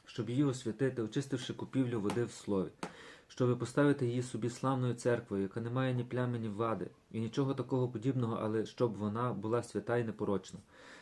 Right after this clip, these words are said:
Так і чоловіки повинні любити своїх дружин, як власні тіла. Хто любить свою дружину, той і себе любить. Адже ніхто ніколи свого тіла не зненавидів, але годує і гріє його, як і Христос, церкву. Бо ми члени його тіла, з його тіла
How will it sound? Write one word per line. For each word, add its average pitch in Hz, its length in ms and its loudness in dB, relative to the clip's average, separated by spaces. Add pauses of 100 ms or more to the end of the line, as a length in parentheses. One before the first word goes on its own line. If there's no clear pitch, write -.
(120)
Так 143 180 2
і 147 40 4
чоловіки 135 460 4
повинні 117 360 0
любити 131 340 2
своїх 120 280 -2
дружин, 120 400 -2
як 110 160 -6
власні 117 300 0
тіла. 92 280 0
Хто - 220 -2
любить 131 240 2
свою 127 180 2
дружину, 117 400 -2
той 120 200 0
і 104 80 -2
себе 104 340 0
любить. 85 260 0 (480)
Адже 110 240 2
ніхто 127 240 2
ніколи 143 360 4
свого 123 260 0
тіла 131 260 2
не 117 120 -2
зненавидів, 113 640 -2
але 113 160 2
годує 117 520 2
і - 20 0
гріє 117 380 0
його, 110 240 2
як 123 380 0
і 107 120 -2
Христос, 113 500 0
церкву. 92 460 -2 (540)
Бо 110 160 0
ми 151 140 4
члени 127 360 2
його 117 180 2
тіла, 92 360 0
з 90 60 -8
його 110 180 0
тіла 127 280 2